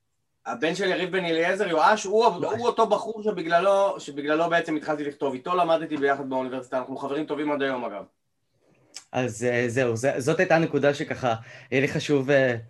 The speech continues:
Speaker 2: לעשות לה את ההקשר, ובכלל, אתה, אתה התחלת שם, אה, עם אנשים שהמשיכו אחר כך בתעשייה, אה, כמו למשל שגיב פרידמן בשמש.
Speaker 1: נכון,
Speaker 2: עבדת איתו?
Speaker 1: בעצם הכותבים ש-,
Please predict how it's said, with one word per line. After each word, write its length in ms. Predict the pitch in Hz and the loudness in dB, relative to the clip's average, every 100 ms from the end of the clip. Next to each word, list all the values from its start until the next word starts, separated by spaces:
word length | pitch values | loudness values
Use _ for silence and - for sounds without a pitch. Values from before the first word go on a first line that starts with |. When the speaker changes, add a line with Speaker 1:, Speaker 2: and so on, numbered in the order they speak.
| _ _ - | _ _ -10
Speaker 2:
לעשות 380 | 113 113 147 143 | -4 -2 -2 0
לה 40 | 156 | 0
את 120 | 131 | 0
ההקשר, 260 | 120 - 240 | 0 2 2
ובכלל, 540 | 139 123 120 208 165 110 - - - - | 2 -2 2 4 4 0 -8 -16 -10 -10
אתה, 380 | 123 123 117 117 | -2 -2 0 -2
אתה 160 | 117 | -2
התחלת 340 | 113 117 117 165 151 | -4 -2 -2 0 0
שם, 320 | 151 135 135 | 2 2 2
אה, 180 | 131 127 123 117 - - - - | 0 0 -2 -6 -14 -20 -12 0
עם 120 | 135 | 0
אנשים 340 | 139 123 120 | 2 -2 -4
שהמשיכו 560 | 110 117 120 147 151 151 | -4 -4 -2 -2 -2 -2
אחר 260 | 139 - 135 | -2 0 0
כך 180 | 143 143 | -2 0
בתעשייה, 600 | 143 143 131 - 123 110 113 - - - - _ - | 0 0 -2 0 0 0 -6 -16 -18 -18 -20 _ -6
אה, 200 | 113 117 117 | -4 -4 0
כמו 120 | 139 | 2
למשל 280 | 147 143 156 | 2 2 0
שגיב 300 | 151 139 135 | 0 -2 0
פרידמן 440 | 208 254 220 123 | 2 4 4 2
בשמש. 640 | 110 131 113 107 - - _ _ _ _ _ _ _ _ - _ _ _ _ | 0 0 0 -2 -6 -10 _ _ _ _ _ _ _ _ -20 _ _ _ _
Speaker 1:
נכון, 300 | 120 - 156 | -10 0 4
Speaker 2:
עבדת 140 | 131 233 | 4 4
איתו? 220 | 262 311 | 4 4
Speaker 1:
בעצם 180 | 320 147 | 2 0
הכותבים 520 | - - - - 190 | -4 -6 -20 -20 -20
ש-, 140 | - | -20